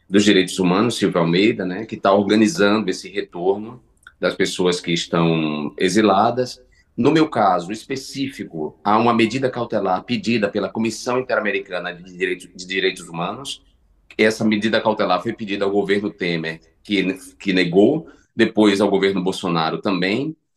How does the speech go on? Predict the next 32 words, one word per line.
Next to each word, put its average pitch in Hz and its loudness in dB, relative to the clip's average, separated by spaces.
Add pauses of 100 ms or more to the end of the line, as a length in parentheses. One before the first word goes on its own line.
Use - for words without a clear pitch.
(140)
o, 87 -6
o, 82 -2
o 87 -6
governo 87 -2
Bolsonaro 85 0
negou, 90 2 (120)
por 90 -4
suposto, 98 0
por 76 -4
óbvio, 110 0 (480)
e 123 2
a, 143 2 (120)
a 120 0
comissão 131 -4
vai 120 -4
reapresentar 127 -4
o 104 -8
pedido 104 -2
de 95 -8
medida 95 -2
cautelar 92 0
agora 113 0
ao 95 -2
governo 101 -2
Lula 135 -4
e 156 -14
provavelmente 120 -8
será 104 0
concedido, 135 -2 (540)
eu 131 4
poderei 131 4
voltar. 110 -4